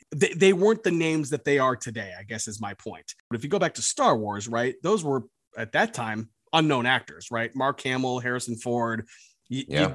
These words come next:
Speaker 1: you, you just
Speaker 2: Carrie
Speaker 1: didn't
Speaker 2: Fisher,
Speaker 1: know them,
Speaker 2: all of
Speaker 1: right?
Speaker 2: them.
Speaker 1: Now, obviously, that was, you know, Star Wars is a, is not really a comparable because it was the first of the thing, but, but I, I,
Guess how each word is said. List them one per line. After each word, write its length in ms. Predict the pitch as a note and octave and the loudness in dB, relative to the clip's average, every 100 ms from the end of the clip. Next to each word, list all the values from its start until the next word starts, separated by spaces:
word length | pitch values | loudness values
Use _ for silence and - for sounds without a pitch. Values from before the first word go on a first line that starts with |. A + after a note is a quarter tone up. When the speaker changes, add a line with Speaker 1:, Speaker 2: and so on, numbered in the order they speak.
| - | -4
Speaker 1:
you, 120 | D#3+ | -2
you 40 | |
just 200 | D#3+ F3 | 2 2
Speaker 2:
Carrie 60 | - | 4
Speaker 1:
didn't 140 | D#3+ | 2
Speaker 2:
Fisher, 140 | - - | 2 -2
Speaker 1:
know 120 | - | -2
them, 80 | - | 2
Speaker 2:
all 160 | D#2+ | 2
of 40 | F2+ | 2
Speaker 1:
right? 60 | |
Speaker 2:
them. 80 | - | 0
Speaker 1:
Now, 140 | D#3 C#3 | -2 2
obviously, 420 | C#3+ B2+ - A#2+ | 2 2 0 -2
that 120 | A#2+ | -2
was, 160 | A#2+ - | -6 -10
you 200 | - B2+ | -14 -10
know, 60 | A#2 | -8
Star 240 | - D3 | -2 -2
Wars 180 | B2+ A#2+ | 0 -2
is 120 | A2+ A2+ | -4 -4
a, 140 | G#2+ - - - - | -6 -10 -20 -20 -8
is 180 | C3+ C3+ | -6 -2
not 180 | D#3+ C#3+ | -2 0
really 220 | D3 B2+ | 2 2
a 40 | |
comparable 520 | A#2+ A#2+ A#2+ A#2 A#2 | 0 0 0 0 0
because 300 | A2+ A#2 B2 | -2 -4 -4
it 80 | A#2+ | -6
was 180 | A2+ G2+ | -8 -10
the 80 | A2 | -8
first 360 | - C#3 - | -2 -2 -2
of 140 | B2 G#2+ | -8 -10
the 60 | |
thing, 340 | G#2 E3+ A#2+ A#2 | -6 -4 -4 -4
but, 160 | A#2+ A2+ - - - - - | -6 -8 -14 -20 -20 -20 -8
but 180 | C#3 - | -6 -4
I, 120 | C#3+ - | -6 -4
I, 120 | C#3+ | -4